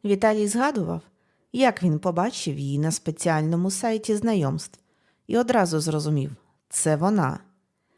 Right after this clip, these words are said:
Така мила та привітна, з веселим, наче дитячим поглядом, і усмішкою, що неймовірно полонила. А ніжне, кучеряве волосся, яке спадало на її тендітні плечі,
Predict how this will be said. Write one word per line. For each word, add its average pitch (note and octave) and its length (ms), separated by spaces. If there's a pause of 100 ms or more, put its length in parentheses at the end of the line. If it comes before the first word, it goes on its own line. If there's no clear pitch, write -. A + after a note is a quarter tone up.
(280)
Така F#3+ 260
мила E3+ 460
та E3+ 160
привітна, D#3 720 (440)
з F#3+ 120
веселим, G3+ 680
наче F#3+ 480 (380)
дитячим A#3+ 560
поглядом, C#3+ 640 (440)
і G3+ 100
усмішкою, D#3+ 840 (340)
що - 280
неймовірно E3+ 880
полонила. D#3 680 (720)
А F3 60
ніжне, E3+ 520 (360)
кучеряве G3 580
волосся, E3 680 (380)
яке G#3+ 300
спадало G3+ 580
на D#3+ 100
її E3 240
тендітні F#3 640
плечі, - 600